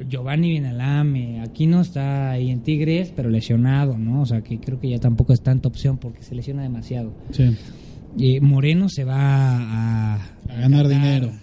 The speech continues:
Speaker 1: Eh, por ahí tienes a Jonathan que dicen que
Speaker 2: Va a ir al ame.
Speaker 1: va a la, va, va a venir al ame.
Speaker 2: Seguro.
Speaker 1: Puta, tienes a Carlos Vela, que es un maldito crack. No, no, no,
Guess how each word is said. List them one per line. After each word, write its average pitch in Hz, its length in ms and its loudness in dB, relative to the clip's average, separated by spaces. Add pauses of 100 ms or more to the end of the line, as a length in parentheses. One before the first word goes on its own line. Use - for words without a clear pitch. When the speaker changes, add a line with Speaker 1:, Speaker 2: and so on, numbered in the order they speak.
(280)
Speaker 1:
Eh, 123 480 -4 (520)
por 131 180 6
ahí 143 160 0
tienes 170 400 0
a 127 60 -2
Jonathan 143 440 -4
que 131 140 -8
dicen 127 320 2
que 110 520 0
Speaker 2:
Va 135 80 2
a - 20 4
ir 131 60 4
al 123 140 2
ame. 143 120 4
Speaker 1:
va 135 100 -2
a 135 40 0
la, 131 160 -2
va, 127 280 2
va 131 100 2
a 127 60 2
venir 123 180 2
al 120 140 2
ame. 131 320 0
Speaker 2:
Seguro. 120 200 -2 (240)
Speaker 1:
Puta, 180 300 -6
tienes 160 220 4
a 135 40 0
Carlos 139 380 0
Vela, 151 360 2
que 135 120 -12
es 127 80 -8
un 139 200 -8
maldito 127 440 -2
crack. 135 340 -2 (1200)
No, 165 300 6
no, 175 300 2
no, 196 240 2